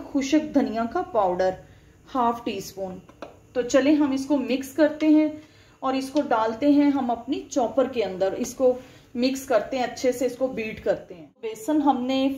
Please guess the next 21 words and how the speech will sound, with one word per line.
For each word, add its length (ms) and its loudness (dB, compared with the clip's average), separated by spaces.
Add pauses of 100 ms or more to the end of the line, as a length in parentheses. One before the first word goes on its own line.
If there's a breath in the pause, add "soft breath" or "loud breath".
(120)
फ्राई 280 6
किया 320 2
था 200 2
वो 340 2
हम 220 4 (140)
पाँच 400 4
चम्मच 320 0
इसमें 380 -4
भर 200 0
के 160 -2
ऐड 320 2
करेंगे 440 -6 (680 soft breath)
और 100 -10
ये 120 0 (120)
बहुत 300 4
अच्छे 380 0
से 200 0
जुड़ 240 -4
जाएंगे, 480 -2
तीन, 640 -4 (1800 soft breath)
चार 520 4